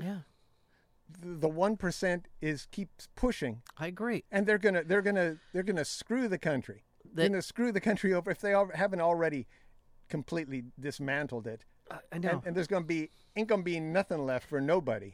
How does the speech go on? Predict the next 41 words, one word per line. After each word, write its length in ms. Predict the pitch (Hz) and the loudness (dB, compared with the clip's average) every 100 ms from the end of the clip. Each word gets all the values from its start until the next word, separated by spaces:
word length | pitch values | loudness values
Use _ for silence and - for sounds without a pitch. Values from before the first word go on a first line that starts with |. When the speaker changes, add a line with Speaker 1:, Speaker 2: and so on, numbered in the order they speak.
| - | -12
Speaker 1:
Right. 180 | 135 - _ - | -12 -12 _ 0
I 80 | 175 | 0
think 240 | 214 320 - | 2 0 0
the 100 | 220 185 | -4 0
important 380 | 170 208 180 180 | 0 2 0 0
thing 300 | 180 180 175 | 0 0 0
out 200 | 156 165 180 | 0 2 2
there, 160 | 165 | 0
kids, 440 | - 170 160 147 - | 2 0 0 -2 -8
to 60 | |
keep 220 | - 165 156 | -4 -2 -2
in 100 | 143 | 0
mind, 440 | 135 139 135 135 - | 2 2 0 -4 -8
this 180 | 151 | -8
is 100 | 135 | -6
my 140 | 135 127 | -2 -2
Mister 320 | 131 - 135 | -2 -4 -2
Rogers 420 | 123 131 127 120 | 0 0 0 -2
moment, 400 | 131 120 117 117 - - - | -2 -2 -2 -6 -10 -20 -8
and 80 | 151 | -2
that 160 | 170 165 | 0 2
is 180 | 139 - - - - | 0 -4 -20 -18 -4
we 80 | |
got 140 | 185 175 | 4 6
a 20 | |
lot 160 | 185 190 | 6 4
more 140 | 170 | 2
in 80 | 143 | 2
common 500 | 156 139 127 117 117 - - | 0 2 0 -4 -6 -14 -12
than 440 | 127 131 123 120 | -2 -2 -2 -6
we 240 | 127 123 117 | -4 -4 -4
don't. 540 | 123 135 110 - - - - | 0 0 0 -6 -20 -16 -6
And 320 | 135 127 120 | -4 -4 -4
the 80 | 127 | 0
fact 300 | 143 143 160 | 2 2 2
that, 120 | 143 _ 139 | -4 _ -8
th-, 160 | 147 - | -8 -4
as 220 | 127 - | -6 -2
Nathan 300 | 147 147 147 | -2 -2 -4
just 180 | 143 - | -6 -2
said, 220 | 147 135 | 0 0